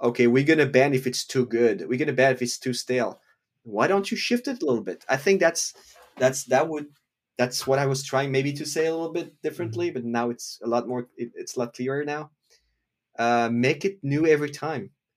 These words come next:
You don't have to buy new cards. You just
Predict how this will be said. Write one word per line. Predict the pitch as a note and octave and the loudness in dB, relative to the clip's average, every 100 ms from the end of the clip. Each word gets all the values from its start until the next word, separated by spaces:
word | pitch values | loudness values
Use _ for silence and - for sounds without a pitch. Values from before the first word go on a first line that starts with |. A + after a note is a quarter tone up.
| _ _ _ _ _ _ | _ _ _ _ _ _
You | - | -4
don't | D3+ F3+ | 0 2
have | F3+ F3+ | 0 -2
to | D#3 | -2
buy | C3+ D3 | 2 2
new | D3 D3 | 0 -4
cards. | C#3+ C#3+ D3 D3 - - _ _ _ | -2 0 0 -2 -12 -20 _ _ _
You | A#2+ | -6
just | A#2+ C3 B2+ | 2 2 2